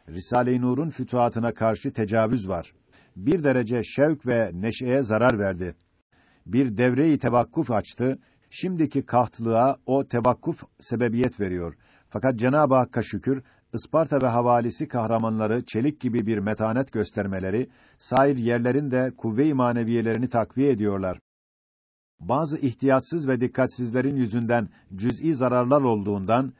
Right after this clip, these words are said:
ihtiyat ve dikkat her vakit lazımdır. Barla'da Risale-i Nur'un muvakkat tatili sebebiyle yağmursuzluk başladığı gibi ve Risale-i Nur'un müdahalesiyle yağmurun Barla etrafındaki daireye mahsus olarak gelmesi ve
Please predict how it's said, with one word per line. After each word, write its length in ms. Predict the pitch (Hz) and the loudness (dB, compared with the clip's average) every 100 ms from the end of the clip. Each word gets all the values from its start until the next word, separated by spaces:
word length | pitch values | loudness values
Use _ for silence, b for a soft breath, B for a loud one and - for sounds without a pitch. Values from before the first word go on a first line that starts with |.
| b b | b b
ihtiyat 560 | 104 101 - 127 156 117 | -4 -4 0 0 0 0
ve 160 | 120 98 | -2 0
dikkat 400 | 107 - 135 110 | -4 -2 -4 -2
her 180 | 135 | -2
vakit 420 | 147 120 - - 107 | 0 -2 -4 -6 0
lazımdır. 560 | 104 101 117 90 82 b b b b - | 0 0 -4 -6 -10 b b b b -12
Barla'da 640 | 87 131 165 139 117 123 | 0 0 2 2 2 0
Risale-i 500 | 98 - 110 117 120 | -2 -2 0 2 0
Nur'un 340 | 123 123 143 123 | 0 0 -2 -2
muvakkat 500 | 107 123 - 151 - | 0 -2 -2 -6 -2
tatili 500 | 117 117 113 117 139 | 0 0 0 0 0
sebebiyle 540 | 117 113 110 127 101 | 0 0 0 0 0
yağmursuzluk 760 | 98 110 113 113 - 113 143 113 | 0 0 0 -4 -6 -6 -4 -2
başladığı 460 | 107 - 101 101 | -4 -4 -2 -2
gibi 320 | 90 101 135 143 b b b - | -2 0 0 -2 b b b -8
ve 120 | 98 | -6
Risale-i 460 | 95 - 117 117 123 | -4 0 2 2 0
Nur'un 260 | 123 151 170 | 0 -2 -2
müdahalesiyle 840 | 139 127 123 123 120 - 147 127 | -2 2 0 0 -4 0 0 2
yağmurun 600 | 110 113 117 117 135 156 b b | 2 2 2 0 -2 -4 b b
Barla 360 | 80 107 151 147 | -2 0 2 2
etrafındaki 760 | 131 131 127 120 120 117 120 110 | 0 0 0 0 -4 -4 -2 0
daireye 420 | 113 113 113 110 | 2 2 0 0
mahsus 440 | 107 101 - 139 | -2 -4 -6 -6
olarak 380 | 123 110 110 - | -2 0 -2 -2
gelmesi 580 | 107 101 104 98 131 147 b b b | -4 -2 -2 -2 -2 -4 b b b
ve 100 | 98 | -10